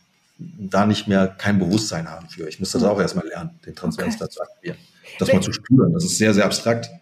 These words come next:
Speaker 1: Ein Bizep
Speaker 2: Hm.
Speaker 1: anzuspüren, ist easy. <laughs>
Speaker 2: Ja,
Speaker 1: Aber sag
Speaker 2: ja.
Speaker 1: mal, spann mal am Beckenboden an.
Speaker 2: Das
Speaker 1: Es gibt
Speaker 2: ist
Speaker 1: viele
Speaker 2: aber auch was, das sehe ich ja, ne? Das
Speaker 1: Genau.
Speaker 2: ist ja, das kann ich ja visuell auch mir, ähm, äh, Erinnerungen quasi herholen. Das kann ich ja nicht beurteilen.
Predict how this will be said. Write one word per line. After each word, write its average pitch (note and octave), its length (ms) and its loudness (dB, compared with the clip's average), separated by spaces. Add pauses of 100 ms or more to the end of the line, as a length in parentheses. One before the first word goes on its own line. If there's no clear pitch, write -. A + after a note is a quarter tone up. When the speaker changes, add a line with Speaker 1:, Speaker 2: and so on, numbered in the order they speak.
(240)
Speaker 1:
Ein F#2 80 0
Bizep B2+ 300 6
Speaker 2:
Hm. D#3+ 40 0
Speaker 1:
anzuspüren, D3 300 2 (220)
ist - 100 0
easy. - 360 6
<laughs> - 380 2 (240)
Speaker 2:
Ja, C#4+ 120 2
Speaker 1:
Aber B3 100 6
sag - 120 4
Speaker 2:
ja. A#2 60 2 (160)
Speaker 1:
mal, - 360 -6
spann A#2 220 0
mal A2+ 60 4
am G2 80 4
Beckenboden F#2+ 460 4
an. F2 160 2
Speaker 2:
Das G#3+ 240 0
Speaker 1:
Es - 60 0
gibt D#4+ 80 -2
Speaker 2:
ist - 60 0
Speaker 1:
viele B3+ 140 6
Speaker 2:
aber C4+ 240 2
auch D#4 100 4
was, C#4 180 2
das C#4 200 0
sehe D4 200 2
ich A3+ 160 -2
ja, F#3 180 0
ne? G#3+ 180 0 (400)
Das A#3+ 140 2
Speaker 1:
Genau. - 120 4
Speaker 2:
ist - 80 -4
ja, A#3+ 260 0
das A#3 200 -2 (120)
kann A#3+ 180 0
ich A#3+ 60 2
ja A#3 120 2
visuell A#3 520 2
auch A#3 200 0
mir, A#3 400 2
ähm, G#3+ 320 2
äh, G#3 280 2
Erinnerungen A#3 680 2
quasi G#3+ 380 0
herholen. G3 640 0
Das G3+ 160 -6
kann A3+ 100 0
ich G#3 60 2
ja G#3+ 100 2
nicht G#3 240 -4
beurteilen. G#3+ 320 -2